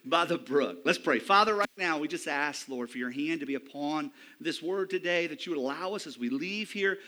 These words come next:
just to understand faith a little better, and to understand what it looks like to trust you, and to understand what it looks like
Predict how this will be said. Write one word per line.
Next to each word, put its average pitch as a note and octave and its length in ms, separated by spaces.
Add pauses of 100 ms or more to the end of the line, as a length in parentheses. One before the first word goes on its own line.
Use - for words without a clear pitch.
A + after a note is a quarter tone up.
(140)
just C#4+ 200
to C4 120
understand G#3 880 (240)
faith G#3+ 420
a G3+ 40
little F#3 220
better, C#3+ 420 (160)
and C#3+ 100
to G3 80
understand G#3+ 400
what G3+ 60
it G3+ 40
looks G3+ 160
like F#3 180
to - 60
trust - 520
you, D3 200 (380)
and F3+ 100
to F#3 100
understand A3 600
what G#3 100
it E3+ 60
looks G3 380
like D#3 340